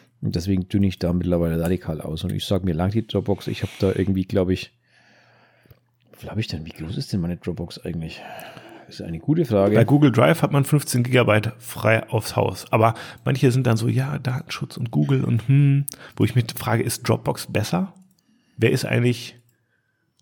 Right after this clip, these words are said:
Speaker 2: zu was gehört eigentlich Dropbox? Sind die eigenständig?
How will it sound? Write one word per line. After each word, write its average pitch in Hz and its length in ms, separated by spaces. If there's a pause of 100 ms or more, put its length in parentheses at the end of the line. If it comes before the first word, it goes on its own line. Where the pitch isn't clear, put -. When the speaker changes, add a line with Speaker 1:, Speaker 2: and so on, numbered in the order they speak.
Speaker 2:
zu - 160
was 127 180
gehört 135 240
eigentlich 95 240
Dropbox? - 440
Sind 120 160
die 120 400
eigenständig? 165 720